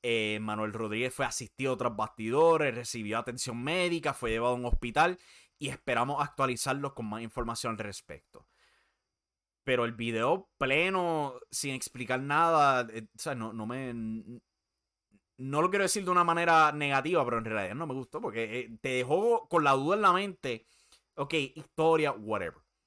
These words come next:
Porque eso fue lo que pasó conmigo hoy. Yo vi eso, whatever, me fui a trabajar y cuando regreso del trabajo me entero que era todo real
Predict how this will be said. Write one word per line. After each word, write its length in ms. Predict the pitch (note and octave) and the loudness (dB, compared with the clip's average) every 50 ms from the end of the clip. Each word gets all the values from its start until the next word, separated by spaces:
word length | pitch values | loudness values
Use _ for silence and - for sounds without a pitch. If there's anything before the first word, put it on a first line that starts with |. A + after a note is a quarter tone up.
| _ _ _ _ _ _ _ | _ _ _ _ _ _ _
Porque 160 | - B2+ C3 C3+ | -6 -4 -2 -2
eso 100 | - D#3 | -2 0
fue 80 | E3 | 2
lo 80 | F#3+ F#3 | 2 2
que 60 | F3 | 2
pasó 200 | E3 D#3 - D#3+ C#3+ C3+ | 2 0 0 -2 -4 -6
conmigo 380 | C#3+ C3+ B2 A#2+ A#2 A2 F#2 | -6 -6 -4 -4 -4 -4 -4
hoy. 140 | D#2+ D2 D#2+ | -4 -6 -8
Yo 100 | F#2+ G#2 | -8 -4
vi 140 | B2 D3+ F3+ | -2 0 2
eso, 600 | G#3+ B3 B3 A#3 - G#3+ G3 F#3 F#3 F3+ - - _ _ _ _ _ _ _ - G#2+ - | 2 2 2 2 2 2 4 2 2 0 -4 -12 _ _ _ _ _ _ _ -20 -12 -6
whatever, 440 | A2+ B2+ C3+ D#3+ F#3+ G#3+ G3 E3+ D#3 | -2 0 2 4 4 4 6 4 4
me 140 | C#3+ B2+ A2 | 4 2 -2
fui 140 | - B2+ A#2+ | -2 -2 0
a 60 | - | 2
trabajar 440 | D#3 D#3+ D#3 D3+ D#3 E3+ G3+ G3+ F3+ | 4 6 6 8 8 6 6 4 2
y 60 | C3+ | -2
cuando 240 | C#3 C3 B2 A#2+ A2+ | -4 -4 -2 -2 -4
regreso 320 | A#2 A2+ A2 A2+ - D3 | -4 -4 -6 -6 -6 -6
del 100 | D3+ C#3 | -6 -2
trabajo 380 | - D#3+ E3 F#3 G3+ F#3 E3 D#3 | 0 4 6 6 6 6 4 2
me 80 | C#3 | -2
entero 440 | A#2+ G#2+ - D#3 F3 F#3+ E3+ D3 B2+ - - - _ _ _ _ _ | -6 -4 0 2 2 2 2 0 -2 -6 -16 -20 _ _ _ _ _
que 100 | - G#2 | -6 -2
era 180 | A2 C3 C3+ - | 0 0 0 0
todo 220 | G#2+ G#2+ A2+ B2 | -2 -4 -2 -2
real 500 | C3+ C3+ C3+ D3+ F3 G3+ G#3 G3 F#3+ | 0 0 2 4 4 4 2 0 -2